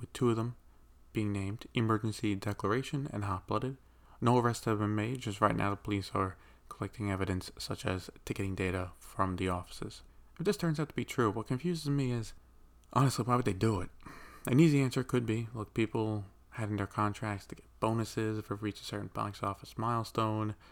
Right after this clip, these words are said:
Then it would make sense to make sure the box office numbers for film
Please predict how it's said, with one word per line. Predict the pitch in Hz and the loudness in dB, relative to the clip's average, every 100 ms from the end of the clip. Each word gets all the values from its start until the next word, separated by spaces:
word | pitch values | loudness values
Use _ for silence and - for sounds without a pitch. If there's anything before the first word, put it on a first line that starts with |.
| - - - - | -20 -20 -20 -4
Then | 147 | 0
it | 160 | 2
would | 147 | 2
make | 120 110 - | 2 0 -4
sense | - - 127 92 92 - - - - | -6 -2 -2 -2 -8 -14 -20 -20 -14
to | - | -4
make | 113 | -4
sure | 101 110 | -2 -4
the | 104 | 0
box | 107 104 | 0 0
office | 104 98 98 - | -4 -6 -6 -4
numbers | 101 101 98 | -2 -2 -4
for | - 107 | -10 -10
film | - - 98 | -10 -10 -10